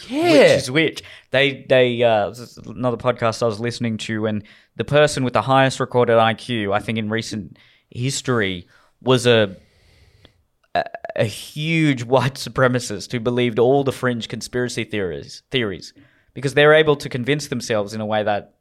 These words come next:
Speaker 2: other people can't.
Speaker 1: No, that's true. And also the other thing is the conspiracy theories really play on the imagination.
Speaker 2: Mm, and, and, and, and intelligence doesn't mean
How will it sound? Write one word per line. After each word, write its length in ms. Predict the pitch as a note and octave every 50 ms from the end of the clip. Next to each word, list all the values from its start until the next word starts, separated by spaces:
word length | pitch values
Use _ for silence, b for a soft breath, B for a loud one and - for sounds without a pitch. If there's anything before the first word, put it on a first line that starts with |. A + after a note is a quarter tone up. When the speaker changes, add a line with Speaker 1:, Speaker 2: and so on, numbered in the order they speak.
| _ _ _ -
Speaker 2:
other 180 | A#2 A2+ A2 G#2
people 240 | A2+ A2 G2+ G2
can't. 400 | - - G#2+ A2 F#2+ E2 D2 D2 _ _ _ _ _ _ b b b b b b b b b b b _ _ _ _ _ _
Speaker 1:
No, 160 | C#4 G#3 C3+
that's 200 | C3+ F3 E3+ - -
true. 440 | - - - G#3+ G#3+ E3 C3+ C#3 -
And 160 | D3 D#3 D#3
also 360 | D3 D#3 E3+ G3 - - E3+
the 100 | C#3+ C#3+
other 160 | D3 D#3+ F3+ E3+
thing 240 | - - C#3 A#2+
is 200 | G#2+ G#2 G2+ -
the 60 | - A#2
conspiracy 680 | - C3+ B2+ - - - D3 E3+ G#3 G#3+ F3+ - C#3+ B2
theories 480 | - - A2 G#2 G2+ G2+ G#2 G#2 -
really 320 | G#2 A2 B2 C3+ C#3+ D#3 D3+
play 320 | - - - A#2 G2 G2+
on 140 | G2 G2+ A2+
the 80 | B2
imagination. 920 | B2+ B2 A2 G2+ F#2 F#2+ G#2+ A#2+ B2 C3+ D3+ F#3+ G#3 - - A2+ F2 - - _ _
Speaker 2:
Mm, 260 | C3+ C#3+ C#3+ C3 A#2 -
and, 200 | - C#3 D3+ -
and, 180 | D3 D#3+ -
and, 160 | - D#3+ - -
and 120 | C#3+ -
intelligence 600 | F3 F#3 D#3+ C#3 C#3+ D#3+ G3 A#3 A#3 A#3 A3 F3 C#3+
doesn't 480 | A#2 D3+ D3+ D#3+ D3 E3 E3 A#2 B2
mean 500 | C#3+ D3 D3+ D3 C#3+ C#3+ C3+ C3 B2+ A2